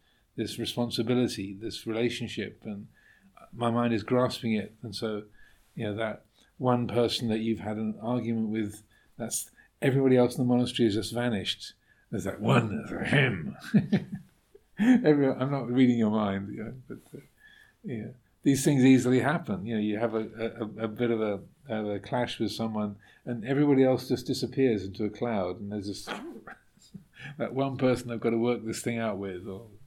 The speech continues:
you know, they should be different. And so, seeing how we lose it, uh, feeling what that's like when the mind picks something up,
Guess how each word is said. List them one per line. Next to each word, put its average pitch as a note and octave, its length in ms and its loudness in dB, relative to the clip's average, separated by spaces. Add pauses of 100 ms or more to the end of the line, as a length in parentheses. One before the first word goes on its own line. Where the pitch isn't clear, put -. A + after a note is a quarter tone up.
(560)
you A#2 80 -18
know, G2+ 220 -10
they B2+ 140 2
should C3 220 2
be A#2+ 100 6
different. A2 420 -2 (1200)
And B2 200 -4
so, A#2+ 460 4 (960)
seeing D3 520 6
how B2 220 2
we A#2+ 140 6
lose C3+ 320 6
it, F#3 200 2 (1700)
uh, - 80 -8
feeling D3+ 540 4
what B2 200 0
that's A#2 320 -6
like A#2+ 320 -2
when A#2 160 -2
the A2+ 80 -4
mind A#2 360 -6
picks - 240 -8
something A#2 300 -6
up, B2 280 -6